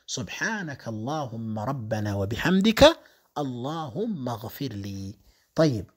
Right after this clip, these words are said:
Mu yindi hadith, nayo iri muri Bukhari na Muslim, iva kuri Aisha radiyallahu anha,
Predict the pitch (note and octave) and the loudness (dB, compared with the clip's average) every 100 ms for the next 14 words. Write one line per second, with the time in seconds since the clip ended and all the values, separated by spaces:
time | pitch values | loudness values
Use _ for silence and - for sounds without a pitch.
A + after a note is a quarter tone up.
0 | _ _ - - - - - - G#3 D#4 | _ _ -20 -20 -20 -20 -18 0 4 6
1 | B3 - A#3 F3 C3 - - - D#3 G#3+ | 6 6 6 6 4 -2 -10 0 4 4
2 | G#3+ G#3 D#3+ - F3 D#3 C#3+ C4+ _ - | 4 2 2 0 -2 0 -2 -4 _ -2
3 | E3 F#3+ - A#2+ C3 C3+ F3 F3 D#3 D#3 | 0 2 0 -2 -4 -2 -2 0 -2 -2
4 | D3+ B2+ B2 C#3+ C3 A2 G#2 F#2+ G#2 C3+ | -2 -4 -2 -2 0 -2 -2 -4 -4 -2
5 | A#2+ A#2 E3 | 0 0 -2